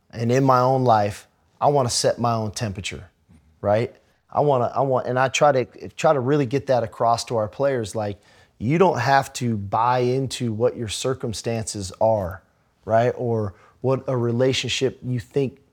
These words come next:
what society is telling you it's supposed to be, or whatever that is. How do you wanna go live life, right? What type of energy do you wanna provide? Who do you wanna be every day? And so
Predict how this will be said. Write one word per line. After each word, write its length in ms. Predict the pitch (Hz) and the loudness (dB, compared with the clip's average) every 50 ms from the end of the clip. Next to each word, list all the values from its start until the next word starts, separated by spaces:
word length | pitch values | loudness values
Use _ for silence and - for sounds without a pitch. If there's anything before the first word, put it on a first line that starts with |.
| _ - | _ -6
what 180 | 127 127 110 | -4 -4 -4
society 540 | - - 110 - - 117 113 123 135 135 131 | -4 -6 -6 -4 -4 0 0 2 2 2 0
is 100 | 120 - | -2 -4
telling 320 | - - 135 127 123 123 123 | -4 -4 -4 -2 -2 -2 -2
you 100 | 120 113 | -2 -4
it's 80 | 95 - | -4 -6
supposed 400 | - 110 - - 127 120 - - | -8 -8 -2 -2 -2 -2 -2 -4
to 60 | - | -6
be, 360 | 104 110 113 107 104 98 95 - - - - - - | -4 -2 -2 -2 -2 -4 -6 -10 -16 -20 -20 -18 -10
or 220 | - 123 123 120 117 | -6 -2 -2 -2 0
whatever 460 | 120 123 143 135 135 135 127 120 131 | 0 0 2 2 2 2 2 0 0
that 180 | 120 117 117 117 | 0 0 2 2
is. 320 | 131 147 135 113 101 - - _ _ _ _ _ _ _ _ _ _ | 2 2 2 2 0 -6 -14 _ _ _ _ _ _ _ _ _ _
How 240 | - - - 127 143 | -10 -2 2 2 4
do 80 | 151 156 | 4 2
you 80 | 147 | 2
wanna 260 | 131 139 135 131 127 | 2 2 0 0 0
go 160 | 110 127 117 113 | 0 0 0 0
live 260 | 117 120 117 107 95 | 0 0 0 0 0
life, 520 | 107 110 117 110 101 101 - - - - _ _ _ 92 85 80 78 - | 0 -2 -2 -2 -6 -10 -14 -18 -20 -20 _ _ _ -20 -20 -20 -16 -8
right? 300 | 98 110 120 131 127 - | -4 -2 -2 -2 -2 -2
What 220 | 110 135 139 127 - | -2 -4 -4 -2 0
type 220 | - 139 127 - | 0 0 2 2
of 80 | 120 - | -2 -2
energy 400 | 123 139 139 131 110 110 120 113 | 0 0 -2 -2 -2 -2 -2 -2
do 80 | 113 | -2
you 80 | 117 113 | -2 -2
wanna 220 | 113 113 110 107 | -2 -2 -2 -4
provide? 560 | 98 - - 107 107 110 107 104 101 98 95 | -6 -6 -8 -4 -2 0 0 0 -2 -4 -6
Who 220 | 95 92 131 147 151 | -6 -4 -2 -2 0
do 60 | 147 | 0
you 120 | 147 143 | 0 0
wanna 240 | 131 135 131 123 117 | 0 0 -2 -2 -4
be 340 | 104 98 135 135 135 127 123 | -4 0 0 2 4 4 2
every 220 | 117 107 117 117 | 2 0 -2 -4
day? 380 | 107 113 113 110 104 101 95 - _ - - _ _ _ - | -2 -2 -2 -2 -2 -4 -8 -10 _ -20 -20 _ _ _ -8
And 100 | 120 113 | -8 -4
so 460 | - - 127 120 117 110 104 104 107 | 0 2 2 4 4 2 -2 -6 -12